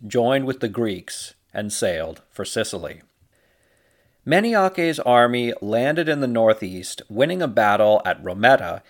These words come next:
in ten thirty-eight. By ten forty, the invaders moved inland and won another battle at Troina. From there they turned southeast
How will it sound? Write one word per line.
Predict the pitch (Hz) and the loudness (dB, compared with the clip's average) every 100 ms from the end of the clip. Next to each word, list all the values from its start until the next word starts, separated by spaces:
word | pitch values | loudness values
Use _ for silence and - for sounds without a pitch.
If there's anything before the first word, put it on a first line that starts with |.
| _ - | _ -10
in | 113 | -8
ten | 110 107 87 | -4 -4 -4
thirty-eight. | 98 87 87 92 78 - _ _ _ _ _ | -4 -6 -2 -2 -2 -14 _ _ _ _ _
By | 101 | -2
ten | 104 180 202 214 | 0 0 0 0
forty, | 156 143 143 139 139 _ - | 2 2 2 -2 -12 _ -8
the | 113 | -6
invaders | 101 123 151 156 160 147 | 2 4 4 2 -2 -2
moved | 110 104 98 | -4 -4 -6
inland | 120 123 95 85 78 - _ _ | -4 -2 -4 -8 -14 -20 _ _
and | 101 107 | -8 -2
won | 110 | 0
another | 104 120 165 170 | 2 4 4 4
battle | 110 101 101 101 - | 4 4 2 2 0
at | - - | -2 -8
Troina. | - 143 147 104 - - _ _ _ _ | -2 2 2 0 -10 -18 _ _ _ _
From | - 120 113 | -4 -2 2
there | 151 214 | 2 2
they | 214 170 | 0 -4
turned | - 120 110 | -4 -6 -6
southeast | - 101 87 - 147 170 175 - | -2 0 0 -4 -6 -6 -8 -14